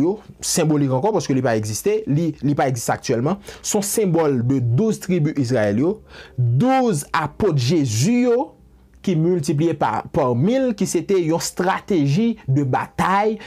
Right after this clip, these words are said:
yon estrateji de kon-, yon estrateji de konba, pèp Izrayèl la te gen nan Ansyen Testaman. Mwen espere ke ou konprann. Mentnan, nou ka vin a lòt agiman pou ede ou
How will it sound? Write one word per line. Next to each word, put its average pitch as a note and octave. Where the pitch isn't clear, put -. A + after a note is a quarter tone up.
yon D3+
estrateji D3+
de C#3
kon-, -
yon D3+
estrateji D#3
de C#3
konba, C3+
pèp F#3
Izrayèl D3
la B2+
te C3+
gen C#3+
nan A#2+
Ansyen A2+
Testaman. -
Mwen -
espere D3
ke D3
ou C3+
konprann. A#2
Mentnan, F3+
nou D3
ka D3
vin D3+
a C3+
lòt C#3+
agiman D#3
pou E3+
ede D3
ou C#3+